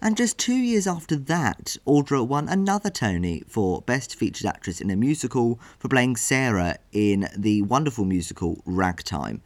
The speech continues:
It didn't win Best Musical. It should have won Best Musical. It was nominated for thirteen Tonys. It won Best Original Score and Best Book, but lost Best Musical to The Lion King, and I think many people are still quite bitter about that to this day. But many of you will know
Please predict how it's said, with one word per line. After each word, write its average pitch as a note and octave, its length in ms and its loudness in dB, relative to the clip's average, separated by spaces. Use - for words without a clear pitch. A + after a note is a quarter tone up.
It F3+ 160 0
didn't A3+ 220 0
win F#3 180 -2
Best D#3 240 -4
Musical. A#2 520 -4
It D3+ 160 2
should - 180 -2
have F3 120 -4
won E3 140 -2
Best D#3+ 200 -4
Musical. D#3+ 440 -6
It F#2+ 80 -4
was C#3 100 -2
nominated D#3 400 -4
for D#3 80 -10
thirteen D3+ 480 0
Tonys. D3 400 -2
It A2+ 80 -4
won F3+ 180 -2
Best D#3+ 240 -4
Original C3 280 -4
Score A#2+ 280 -2
and A2+ 140 0
Best A2+ 260 -4
Book, - 340 -2
but - 160 -2
lost D#3 300 -2
Best D3 180 -4
Musical G#2+ 640 -2
to - 80 -4
The D#3 100 4
Lion D#2+ 440 0
King, E2 320 -2
and A2+ 100 2
I G#2+ 80 2
think A#2+ 320 -4
many A2+ 200 2
people F2+ 520 -4
are F#2+ 80 -8
still F2+ 220 -4
quite - 220 -8
bitter F2+ 260 -6
about - 220 -4
that - 160 -8
to G2+ 100 -8
this E2 200 -6
day. D2 300 -4
But C3+ 320 2
many D3 340 4
of A#2+ 120 2
you A2 120 4
will G2+ 120 2
know G2 480 4